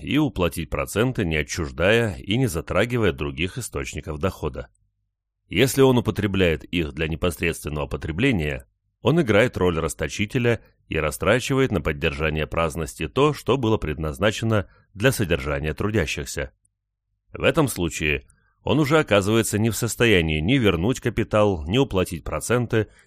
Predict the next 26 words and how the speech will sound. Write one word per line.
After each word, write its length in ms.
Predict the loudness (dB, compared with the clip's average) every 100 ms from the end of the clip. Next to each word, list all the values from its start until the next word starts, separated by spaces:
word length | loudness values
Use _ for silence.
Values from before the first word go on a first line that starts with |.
| -2
не 140 | 0
отчуждая 800 | 0 -2 -6 2 4 4 2 -2 _
или 200 | 0 2
не 120 | 2
затрагивая 640 | 2 -2 0 -2 2 2 2
какого-либо 720 | 0 -2 -2 0 2 2 0 -8 -14
другого 500 | -2 0 4 4 2
источника 520 | 0 -4 -4 -6 -4
дохода, 480 | -4 -2 0 2 0 _ _
как, 180 | -4 -2
например, 540 | 0 0 2 2 2 -2
недвижимого 760 | -2 0 0 0 0 2 0
имущества 720 | 0 -2 -2 -4 0 0 -2 _ _
или 260 | -2 0 0
земельной 500 | 0 0 0 2 2
ренты. 420 | 0 -2 -6 -8 _ _ _ _ _ _ _ _ _ -14
Запасы, 540 | -6 0 2 2 2
сужаемые 640 | -2 0 2 4 4 4
под 160 | 0 -2
проценты, 560 | 0 2 2 0 -2 -4
без 240 | -2 -4
сомнения, 540 | 0 0 2 2 2
употребляются 760 | 2 0 -2 0 2 2 2 0
обоими 520 | 2 -2 2 2 4
указанными 600 | 0 2 0 0 -4 -4
способами, 720 | -4 0 0 0 -6 -6 -10